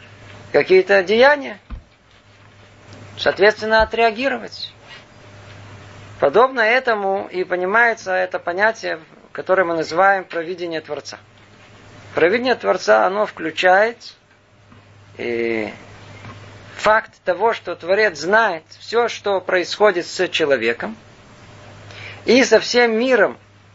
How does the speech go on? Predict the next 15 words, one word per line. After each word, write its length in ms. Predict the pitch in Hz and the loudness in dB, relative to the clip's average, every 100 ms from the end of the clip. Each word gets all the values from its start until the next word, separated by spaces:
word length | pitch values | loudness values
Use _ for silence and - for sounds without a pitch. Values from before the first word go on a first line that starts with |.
| - - | -20 -10
во 200 | 139 175 | -2 -2
всех 640 | - 233 269 226 - - - - _ _ _ - - - - - | -2 -2 0 0 -2 -12 -16 -20 _ _ _ -20 -20 -20 -20 -16
деталях 680 | 117 180 190 208 233 208 143 - _ | 0 0 4 4 4 0 -6 -12 _
существования 840 | - 165 170 - 180 202 208 185 | -18 -16 -14 -8 -4 -2 -2 -4
этого 280 | 175 156 160 | -6 -6 -4
мира, 340 | 180 240 233 | 0 2 4
и 60 | 185 | 4
это 800 | 190 190 175 170 175 - - - - - - | 2 2 2 2 -2 -8 -14 -18 -20 -20 -10
явно 540 | - 185 196 190 170 - _ _ _ | 2 2 2 -4 -8 -10 _ _ _
нашему 360 | 170 180 170 165 | -4 -4 -6 -8
сознанию 540 | - 143 175 190 175 | -8 -2 0 0 -2
очень 220 | 170 165 | -6 -8
тяж-, 320 | 160 156 139 - | -8 -8 -10 -12
тяжело, 760 | 151 139 151 160 165 160 143 135 - - - - - - | -10 -4 0 4 4 4 0 -10 -20 -20 -20 -20 -18 -8
э, 840 | 117 117 113 113 110 107 - - | -4 -2 -2 -4 -8 -8 -10 -12